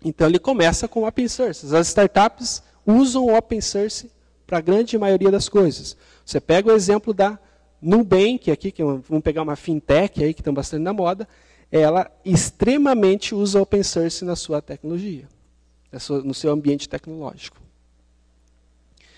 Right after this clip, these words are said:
Aqui estão algumas empresas que eu cheguei a conversar com gestores de tecnologia, gerentes das áreas de T Is, que eu perguntei assim, ó, "Você,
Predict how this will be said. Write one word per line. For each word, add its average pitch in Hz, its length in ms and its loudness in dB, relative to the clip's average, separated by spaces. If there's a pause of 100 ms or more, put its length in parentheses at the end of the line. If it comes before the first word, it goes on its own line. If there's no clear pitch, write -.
(1000)
Aqui 202 240 0
estão 269 240 4
algumas 226 480 4
empresas 196 560 4
que - 160 -4
eu 180 220 4
cheguei 165 400 2
a 156 60 2
conversar 170 540 2
com 190 160 4
gestores 185 600 4
de 147 100 -2
tecnologia, 151 840 0
gerentes 147 640 0
das 139 260 0
áreas 151 320 2
de 139 100 -4
T 190 200 2
Is, 185 400 -4 (360)
que - 80 0
eu 208 60 6
perguntei 214 460 4
assim, 170 180 2
ó, 151 80 2
"Você, 190 400 0